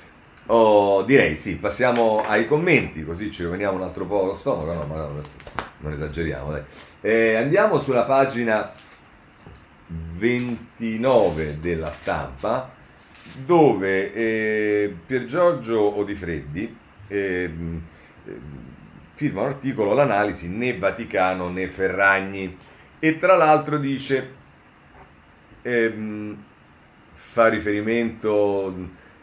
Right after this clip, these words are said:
ehm, diciamo, alla, agli schieramenti contra-, contrapposti, insomma, tutto quello che sta accadendo, e la mette così.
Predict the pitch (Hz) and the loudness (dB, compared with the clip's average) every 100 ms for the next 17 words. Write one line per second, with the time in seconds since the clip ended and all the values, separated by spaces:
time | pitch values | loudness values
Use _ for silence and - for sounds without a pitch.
0 | - 98 98 95 90 87 85 87 73 - | -6 0 4 4 2 0 -4 -8 -10 -16
1 | - _ _ _ _ - - - _ - | -20 _ _ _ _ -20 -20 -20 _ -18
2 | 95 85 107 101 101 95 92 92 92 92 | -14 -6 0 0 2 0 0 -2 -2 -2
3 | 90 90 85 87 87 85 90 90 107 98 | -2 -2 -4 -6 -6 -4 -4 -6 -2 -2
4 | 101 98 98 101 90 85 - _ _ _ | -2 -4 -2 -2 -2 -6 -10 _ _ _
5 | - 113 - 95 - 123 110 98 90 98 | -8 -6 -4 -4 0 0 2 -2 -8 -6
6 | 90 120 113 120 151 170 180 170 110 98 | -6 -4 -4 -2 -4 -2 -2 0 0 -2
7 | 90 82 69 65 | -4 -8 -10 -12